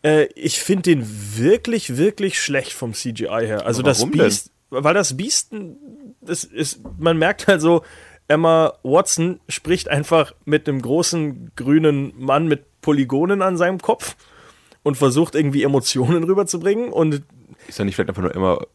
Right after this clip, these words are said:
Speaker 2: eine schlechte Schauspielerin? Emma
Speaker 1: Emma
Speaker 2: Watson?
Speaker 1: ist auch wirklich eine schlechte Schauspielerin. Das siehst du auch wieder. Ne? Die, die hat zwei Einstellungen. Die hat Overacting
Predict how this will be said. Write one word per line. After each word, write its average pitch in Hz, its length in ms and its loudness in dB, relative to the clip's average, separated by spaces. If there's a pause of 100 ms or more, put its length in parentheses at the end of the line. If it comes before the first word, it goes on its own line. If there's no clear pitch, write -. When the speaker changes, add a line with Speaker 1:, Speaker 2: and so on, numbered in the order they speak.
(460)
Speaker 2:
eine 90 220 -8
schlechte - 280 -12
Schauspielerin? 135 680 -6
Emma 135 180 -6
Speaker 1:
Emma 160 240 6
Speaker 2:
Watson? 139 120 4
Speaker 1:
ist 135 140 4
auch 113 140 4
wirklich 110 220 -2
eine 107 120 -2
schlechte 110 360 -2
Schauspielerin. 101 480 -4
Das 120 140 2
siehst 151 180 -2
du 123 60 2
auch 113 200 2
wieder. 101 180 2
Ne? 101 140 -4 (320)
Die, 147 100 -4
die 151 140 6
hat 160 140 2
zwei 165 420 2
Einstellungen. 135 300 0
Die 123 80 4
hat 120 120 -2
Overacting 214 840 2